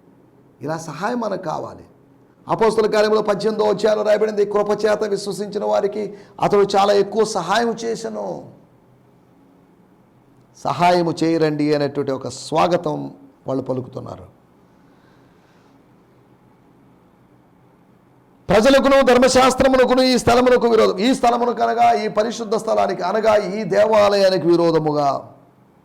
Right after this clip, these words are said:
అతడు మనల్నన్నా పర్లేదు, మన ధర్మశాస్త్రాన్ని అన్నాడు, మన దేశాన్ని అన్నాడు, మన దేవాలయాన్ని అన్నాడు. వాళ్ళ మూడు, వాళ్ళకి ఉన్నటువంటి ముగ్గు-, మూడు ఫేవరెట్ విషయాలు. ఒకటి దేవాలయం, రెండు దేశం,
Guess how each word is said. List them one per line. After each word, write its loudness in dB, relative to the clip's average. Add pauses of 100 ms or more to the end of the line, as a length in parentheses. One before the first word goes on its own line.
(2250)
అతడు -6
మనల్నన్నా 2
పర్లేదు, -4 (260)
మన -6
ధర్మశాస్త్రాన్ని -4
అన్నాడు, -18
మన -2
దేశాన్ని 0
అన్నాడు, -8
మన -10
దేవాలయాన్ని -4
అన్నాడు. -16 (1500)
వాళ్ళ -2
మూడు, -6 (220)
వాళ్ళకి -2
ఉన్నటువంటి -4
ముగ్గు-, -8
మూడు -4
ఫేవరెట్ -6
విషయాలు. -12 (720)
ఒకటి -12
దేవాలయం, -6
రెండు -12
దేశం, -10